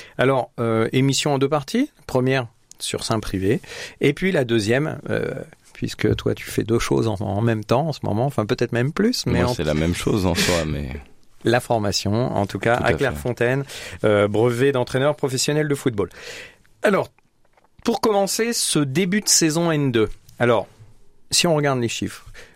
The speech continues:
Speaker 1: euh, bilan comptable équilibré, euh, bilan plutôt mitigé. Pour toi, comment ça se passe ?
Speaker 2: Bah, pour moi, oui, forcément mitigé, parce que on a le sentiment, et je pense que c'est assez, euh,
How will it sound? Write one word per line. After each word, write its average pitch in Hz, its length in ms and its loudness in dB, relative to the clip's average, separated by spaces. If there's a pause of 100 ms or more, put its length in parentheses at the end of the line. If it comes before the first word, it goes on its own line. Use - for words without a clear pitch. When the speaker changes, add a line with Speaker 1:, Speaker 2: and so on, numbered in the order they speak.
(120)
Speaker 1:
euh, 98 400 4
bilan 104 380 2
comptable 107 420 0
équilibré, 107 720 2 (400)
euh, 90 680 2
bilan 104 360 2
plutôt 120 260 0
mitigé. 127 600 0 (100)
Pour 127 160 -2
toi, 120 160 2
comment 113 260 0
ça 107 160 -2
se - 60 -6
passe ? 98 180 2
Speaker 2:
Bah, 87 180 4
pour 95 160 0
moi, 104 180 4
oui, 95 100 2
forcément 90 480 2
mitigé, 95 460 2
parce 85 220 -2
que 85 360 2 (920)
on 98 100 4
a 95 60 4
le 95 60 2
sentiment, 104 760 2
et 80 1000 4
je - 160 -2
pense 80 240 0
que 85 100 -2
c'est 80 220 0
assez, 78 420 2
euh, 71 400 2